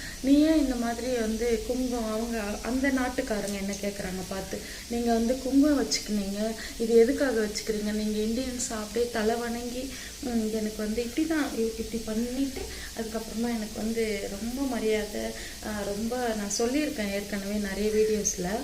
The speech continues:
அந்த மாதிரி பண்ணாங்க. நான் எதுக்கு சொல்றேன்னா, உங்களோட, நீங்க எப்படி இருக்கீங்களோ அதை யாருக்காகவும் நீங்க மாத்திக்க வேணாம். நல்லா டீசென்ட்டா தானே, ரொம்ப அரைக்குறை ஆடை அதெல்லாம் வந்து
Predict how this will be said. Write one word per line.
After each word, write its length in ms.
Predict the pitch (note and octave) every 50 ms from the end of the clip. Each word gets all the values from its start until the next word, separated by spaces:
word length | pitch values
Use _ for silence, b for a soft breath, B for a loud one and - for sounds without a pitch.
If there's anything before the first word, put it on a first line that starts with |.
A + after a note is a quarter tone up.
| C4+ B B B B B B
அந்த 220 | A3 A3 B3 C#4 C#4+
மாதிரி 260 | C#4+ C#4 C#4 C#4 C#4
பண்ணாங்க. 600 | C4+ C4+ B3 A3 G#3 G3+ G3+ F#3+ G3 G#3+ G#3 A3
நான் 220 | A3 A3 G#3+ G#3
எதுக்கு 320 | G#3 A3 C4+ C#4 - C#4+ -
சொல்றேன்னா, 500 | C4 A3+ G#3+ G#3+ G#3 G3+ A3+ C4+ C#4+ C4+
உங்களோட, 420 | A#3+ A#3+ B3+ C4+ C#4 D4+ D4+ C#4+ C4+
நீங்க 320 | C4+ C#4+ D#4 D#4+ D#4 D#4
எப்படி 300 | D4 C#4+ - - F4 E4+
இருக்கீங்களோ 540 | D#4 - - C#4 C4+ B3+ B3+ B3+ D4 D4+ D4
அதை 160 | C4 B3 A#3
யாருக்காகவும் 680 | A3+ G#3+ G#3+ A3 A3 - B3+ B3 B3+ C4 C4+ C#4 D4+ E4+ E4 B B B B B B -
நீங்க 200 | A#3+ A#3 A3+ A3
மாத்திக்க 460 | A3 A3 A3 B3 - - F3+ - A#3
வேணாம். 380 | G#3+ G#3 G3+ G3+ G3 G3 - G3+
நல்லா 320 | A3+ A3 A3 A#3 C4 C#4 C#4+ C#4 A#3+ A3+ G#3+ - - - B B B B B B B - - -
டீசென்ட்டா 680 | - G#3+ G3+ A#3 A#3+ B3 - - C4 C4 B3 B3+ A#3+ A#3
தானே, 220 | A#3 A#3 B3 C4 C4 C4 B B B B B -
ரொம்ப 440 | A3 G#3+ A3+ A#3+ C4 C#4 C#4+ D4+
அரைக்குறை 600 | D4 C#4 B3+ A3+ A#3 A#3 - - B3 A#3+ A#3+ A#3+
ஆடை 600 | A#3+ A#3 A3 A3 A3 A3 A3 A3+ A3 A3+ A3+ A3+ A3+
அதெல்லாம் 440 | A3 A3 G#3+ G#3+ G#3 G#3+ A#3 A#3 A3+
வந்து 500 | G#3+ G#3+ A3 A3+ A#3 A#3 A3 G#3 G#3